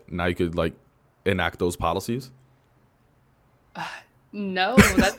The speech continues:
Speaker 2: like, <laughs> oh, I don't know. I'm just,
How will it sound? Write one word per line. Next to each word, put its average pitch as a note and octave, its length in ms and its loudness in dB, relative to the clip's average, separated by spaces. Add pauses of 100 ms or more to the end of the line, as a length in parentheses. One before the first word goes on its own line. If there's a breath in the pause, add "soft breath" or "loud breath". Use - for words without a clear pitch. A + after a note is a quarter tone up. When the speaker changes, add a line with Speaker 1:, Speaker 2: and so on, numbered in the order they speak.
(140)
Speaker 2:
like, A3+ 180 10
<laughs> C5 1800 4
oh, G#3+ 680 -2 (680 loud breath)
I G3 160 -2
don't F#3+ 80 -6
know. F#3 180 -4
I'm F3+ 240 -2
just, G#3 240 -8